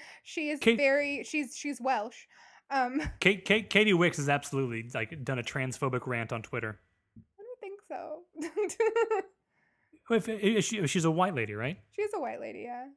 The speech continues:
Speaker 2: She's English?
Speaker 1: She's Welsh.
Speaker 2: Well, you know.
Speaker 1: She's very mild-mannered.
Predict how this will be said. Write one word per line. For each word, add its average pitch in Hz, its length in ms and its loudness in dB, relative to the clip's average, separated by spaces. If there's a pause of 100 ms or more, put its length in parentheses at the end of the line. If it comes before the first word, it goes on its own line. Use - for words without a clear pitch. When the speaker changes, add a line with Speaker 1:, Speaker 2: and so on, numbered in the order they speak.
(160)
Speaker 2:
She's 175 180 0
English? 180 480 2 (580)
Speaker 1:
She's 269 200 -8
Welsh. 240 340 2 (1120)
Speaker 2:
Well, 208 360 6 (160)
you 220 100 0
know. 104 220 0
Speaker 1:
She's 330 240 0
very 427 260 4
mild-mannered. 233 760 2